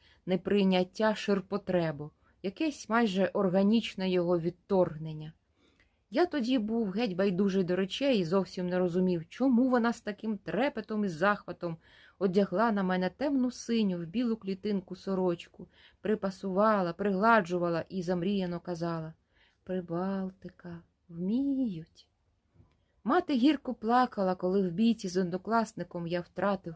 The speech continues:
половину рукава. Вона чудом діставала речі, яких ні в кого не було, і носила дуже довго. Через сім років італійські чоботи з Саліта були наче такі самі, як у перший день.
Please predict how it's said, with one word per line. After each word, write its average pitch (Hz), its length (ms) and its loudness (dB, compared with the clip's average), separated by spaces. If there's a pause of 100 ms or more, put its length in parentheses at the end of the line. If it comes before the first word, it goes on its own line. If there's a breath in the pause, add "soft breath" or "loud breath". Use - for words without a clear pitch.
(100)
половину 160 520 -6
рукава. 151 520 -12 (800 soft breath)
Вона 220 300 4
чудом 214 480 0
діставала 185 680 2
речі, 233 400 2
яких 185 440 -2
ні 269 180 2
в - 80 -2
кого 202 340 2
не 175 120 0
було, 156 500 -6
і 165 80 -10
носила 185 500 -2
дуже 170 440 0
довго. 156 540 -2 (480 soft breath)
Через 254 360 4
сім 277 320 0
років 254 380 4
італійські 196 600 -2
чоботи 180 640 -2
з 170 40 -8
Саліта 196 640 0
були 175 280 0
наче 185 360 -2
такі 175 280 -8
самі, 202 420 -2
як 165 200 -4
у 165 40 -14
перший 175 460 -6
день. 147 380 -10